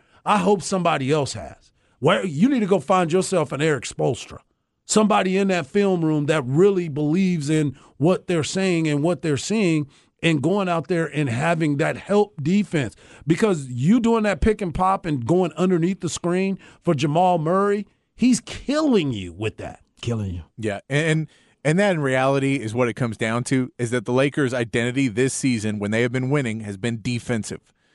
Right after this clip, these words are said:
Speaker 3: They have been a good defensive team, and the, the Nuggets have just put up too many points. You know, when you look back at that Warriors series, when they were winning those games, they were holding the Warriors to about a hundred points.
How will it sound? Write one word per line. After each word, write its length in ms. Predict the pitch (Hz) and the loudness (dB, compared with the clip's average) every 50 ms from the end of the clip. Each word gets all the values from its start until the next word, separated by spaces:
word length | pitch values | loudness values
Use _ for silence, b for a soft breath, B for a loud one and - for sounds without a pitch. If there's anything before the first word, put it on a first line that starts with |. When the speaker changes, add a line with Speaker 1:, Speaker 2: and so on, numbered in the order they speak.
| _ _ _ _ _ - | _ _ _ _ _ -2
Speaker 3:
They 100 | 120 123 | 0 0
have 100 | 127 123 | 0 0
been 180 | 135 127 120 | 0 -2 -4
a 40 | 113 | -6
good 300 | 107 92 - 135 147 147 | -6 -2 0 0 0 0
defensive 460 | 139 143 - - 143 131 - - 127 - | -2 -4 -2 -2 -4 -2 -2 -4 -6 -4
team, 340 | - 143 117 104 87 78 - - | -4 -4 -2 -2 -4 -6 -10 -8
and 140 | - 107 107 | -4 -2 -2
the, 80 | 107 - _ _ _ _ _ _ _ _ - | -2 -4 _ _ _ _ _ _ _ _ -6
the 80 | 120 | -4
Nuggets 320 | 117 135 151 190 214 165 143 | -2 0 0 0 -2 -2 -2
have 80 | 135 | 0
just 120 | 143 147 - | -2 -2 0
put 120 | - 170 | 0 -2
up 60 | 156 | 0
too 80 | - 175 | 0 -2
many 120 | 175 175 156 | -2 0 0
points. 380 | 156 185 220 220 - - - _ _ _ _ _ _ _ _ _ _ _ _ _ - | 0 0 0 -2 -4 -10 -16 _ _ _ _ _ _ _ _ _ _ _ _ _ -4
You 140 | 143 135 143 | -2 0 0
know, 80 | 143 139 | 2 0
when 160 | 151 147 143 | 0 0 0
you 100 | 151 175 | 2 2
look 180 | 180 185 170 123 | 2 2 0 0
back 240 | 147 151 165 165 - | -2 -2 -2 -2 -2
at 60 | 156 | 0
that 140 | 160 156 131 | -2 0 0
Warriors 420 | 120 127 156 180 190 170 143 123 | 0 0 2 2 2 2 0 -2
series, 440 | - - 131 117 110 98 90 87 - | -4 -4 -6 -4 -4 -6 -8 -10 -8
when 140 | - 107 104 | -8 -6 -2
they 120 | 117 135 | 0 2
were 140 | 165 185 170 | 2 2 2
winning 280 | 139 131 151 165 170 165 | 2 0 0 0 0 0
those 200 | 156 147 147 131 | 2 0 0 0
games, 420 | 123 131 127 139 165 190 185 143 | -2 -2 -2 0 0 0 0 0
they 100 | 123 135 | 0 0
were 120 | 147 151 139 | 0 0 -2
holding 380 | - - 135 143 156 156 165 | -2 0 0 0 2 2 0
the 80 | 170 160 | 0 0
Warriors 360 | 143 120 120 120 120 127 127 | 0 0 0 0 0 0 0
to 100 | - - | 0 -2
about 220 | 135 120 113 117 117 | -2 0 0 -2 -2
a 20 | |
hundred 240 | 98 110 110 127 123 | -2 -2 -4 -4 -2
points. 440 | - 185 202 139 - - - - | -2 -2 -4 -4 -6 -10 -18 -20